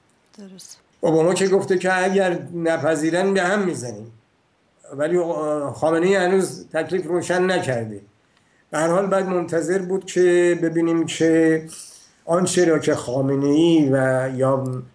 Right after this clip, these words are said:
Speaker 2: شورای عالی امنیت رژیم و سپاه پاسداران می‌گن چی هستش، چون در واقع متولی اصلی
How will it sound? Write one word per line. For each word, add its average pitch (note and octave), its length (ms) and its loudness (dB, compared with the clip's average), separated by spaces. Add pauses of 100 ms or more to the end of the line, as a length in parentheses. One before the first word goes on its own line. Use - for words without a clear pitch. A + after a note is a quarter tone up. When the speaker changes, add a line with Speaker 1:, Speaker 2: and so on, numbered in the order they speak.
(120)
Speaker 2:
شورای D#3 420 2
عالی D3 320 2
امنیت C#3 500 -2
رژیم C#3+ 380 0
و C3 80 0
سپاه B2+ 380 -2
پاسداران B2+ 540 -2
می‌گن C3 560 0 (380)
چی G#3 180 0
هستش، A2 520 -4
چون C3+ 220 -2 (280)
در C#3+ 220 0
واقع C#3+ 480 2
متولی D3+ 920 0
اصلی D3 960 -2